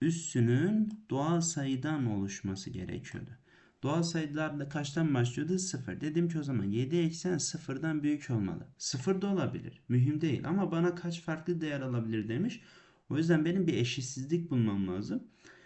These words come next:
Dedim yedi eksen eşitsizliğini buldum. Sonra n eksi iki eşitsizliğini buldum. Ne yaptım? Bunları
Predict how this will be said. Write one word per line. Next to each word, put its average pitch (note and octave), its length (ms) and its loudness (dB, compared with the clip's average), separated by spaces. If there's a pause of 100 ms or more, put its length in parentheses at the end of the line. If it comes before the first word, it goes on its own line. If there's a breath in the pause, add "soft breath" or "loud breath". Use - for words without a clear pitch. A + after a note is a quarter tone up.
(320 loud breath)
Dedim F3 220 4
yedi F3+ 240 4
eksen E3+ 400 2
eşitsizliğini D#3 800 0
buldum. C3+ 280 0
Sonra C#3+ 300 0
n C#3+ 100 2
eksi B2 260 -4
iki - 140 -4
eşitsizliğini F#2+ 680 -6
buldum. C#3+ 340 2
Ne D#3 60 4
yaptım? A#2+ 400 0
Bunları C3 540 0